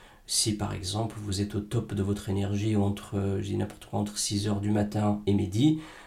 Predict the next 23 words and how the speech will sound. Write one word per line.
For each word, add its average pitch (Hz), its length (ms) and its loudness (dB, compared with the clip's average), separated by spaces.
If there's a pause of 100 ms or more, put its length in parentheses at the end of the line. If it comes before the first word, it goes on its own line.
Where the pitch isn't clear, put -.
(140)
bah, 92 240 -2
fait-, 98 320 0
vous 92 180 -2
faites 107 260 -2
vos 98 160 0
Pomodoro 92 580 -2
pendant 104 340 2
cette 104 240 -4
période-là. 101 580 0 (500)
Comme 95 180 -2
ça, - 180 0
vous, 98 320 0
vous 92 180 -4
auriez 95 300 -2
abattu, 98 520 -2
euh, 92 180 0 (720)
le 113 140 8
travail 107 360 4
d'une 113 200 4
journée 104 400 2
pendant 104 340 -2
cette 104 260 -4
période-là. 101 380 -10